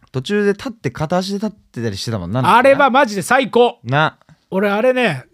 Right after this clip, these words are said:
Speaker 2: ちょっとマジで、東博樹のその生配信のアーカイブ動画っていうのが残ってますから、
Speaker 1: うん。
Speaker 2: それの中のね、多分ね、二時間くらいの
Speaker 1: そうね。
Speaker 2: ところで、要はコメントで、
Speaker 1: うん。
Speaker 2: 東酔っ払ってるみたいなコメントが来た時に、
Speaker 1: うん。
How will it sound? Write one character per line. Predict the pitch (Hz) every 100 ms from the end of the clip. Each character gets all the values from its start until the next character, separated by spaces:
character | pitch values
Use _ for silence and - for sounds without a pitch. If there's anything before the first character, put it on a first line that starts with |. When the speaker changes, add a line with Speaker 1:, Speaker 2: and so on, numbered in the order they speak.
| 196
Speaker 2:
ち |
ょ | 254
っ |
と | 160
マ | 175 269
ジ | 160
で、 |
東 | 175 262 214
博 | 190 165
樹 | 131
の |
そ | 135
の | 143
生 | 170 185
配 | 190
信 | 160 175 175
の | 180 170
ア | 175
ー |
カ | 180
イ |
ブ | 170
動 | 165
画 | 127
っ |
て | - 110
い |
う |
の | 101
が |
残 | 117 240
っ |
て | -
ま | 127
す | -
か | 95
ら、 | 92
Speaker 1:
う |
ん。 | 113 104
Speaker 2:
そ | 220
れ | 262
の | 254
中 | 247 196
の | 113
ね、 | 107
多 | 190
分 | 151
ね、 | 123
二 | 151
時 | 233 269
間 | 294 285 285 262
く | 277
ら | 254 208
い | 160 143
の | 120 110 104 113
Speaker 1:
そ | - 113
う | 87
ね。 | 92 -
Speaker 2:
と | 135
こ | 156
ろ | 123
で、 | 123 104 90 _ _ _ _ _ _ _ _ _ -
要 | 185
は | 139
コ | 214
メ | 262
ン | 240
ト | 240
で、 | 233 147 -
Speaker 1:
う |
ん。 | 220
Speaker 2:
東 | 226 190 127
酔 | 131
っ | -
払 | 185 185
っ | -
て | 185
る | 180
み |
た | 135
い |
な | -
コ | 123
メ | 123
ン |
ト | 120
が | 127
来 | -
た | 135
時 | 107 107
に、 | 160 131
Speaker 1:
う | 101
ん。 | 85